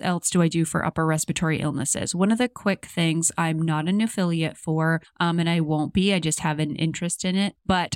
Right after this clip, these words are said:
I do keep an essential oil blend that I have, that I use on my kids' chest and under their noses, and it actually works <laughs> wonders. I believe it's a mix of lavender and peppermint and different things.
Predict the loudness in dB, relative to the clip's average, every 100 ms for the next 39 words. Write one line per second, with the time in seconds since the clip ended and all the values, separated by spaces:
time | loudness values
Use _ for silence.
0 | 0 0 2 2 0 0 0 2 4 2
1 | 2 2 0 2 0 2 2 2 0 0
2 | 0 2 2 2 -2 0 0 0 -4 -4
3 | -2 0 0 -2 -2 -2 0 0 0 0
4 | 0 0 -2 -2 -4 -4 -6 -4 -2 -2
5 | -2 -2 -2 0 0 0 -2 0 0 0
6 | 0 0 2 2 0 -4 -4 -6 -6 -4
7 | 0 0 -2 -10 -6 -4 -2 -2 -4 -4
8 | -2 -2 0 0 2 2 0 2 2 2
9 | 2 0 0 0 2 2 2 2 0 -4
10 | -2 -2 0 0 0 -2 -2 -2